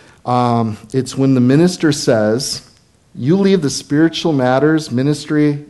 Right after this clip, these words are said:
to me. That's my job." And the congregation says, "Yes, that's right, and so we will." Or the congregation may say to the minister, "We hired you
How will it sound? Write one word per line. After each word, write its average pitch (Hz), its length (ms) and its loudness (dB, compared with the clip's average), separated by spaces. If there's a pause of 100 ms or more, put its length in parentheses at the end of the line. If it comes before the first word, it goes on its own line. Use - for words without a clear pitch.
(120)
to - 180 -2
me. 110 440 -2 (720)
That's 135 500 -2 (120)
my 113 500 -2
job." 92 540 -8 (800)
And 117 180 -2
the 113 60 -6
congregation 117 840 -2
says, 104 440 -6
"Yes, 113 360 -2
that's 107 340 -6
right, 110 420 -4 (320)
and 104 160 -8
so 107 540 -10 (100)
we 110 240 -12
will." 98 440 -10 (1120)
Or 143 680 2 (300)
the 117 80 -10
congregation 123 840 0
may 113 120 -2
say 117 300 -2
to 113 80 -4
the 110 120 -4
minister, 110 600 -2
"We 113 140 -4
hired 127 400 2
you 110 600 0